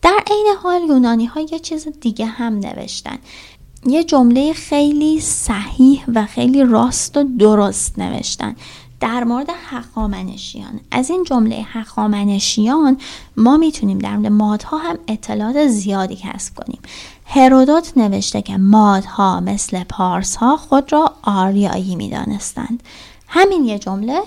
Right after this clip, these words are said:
خیلی چیزا رو به ما میگه. آشوری‌ها قرن منهای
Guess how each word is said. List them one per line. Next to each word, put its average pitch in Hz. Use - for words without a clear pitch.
خیلی 240
چیزا 190
رو -
به -
ما -
میگه. -
آشوری‌ها 320
قرن 269
منهای 208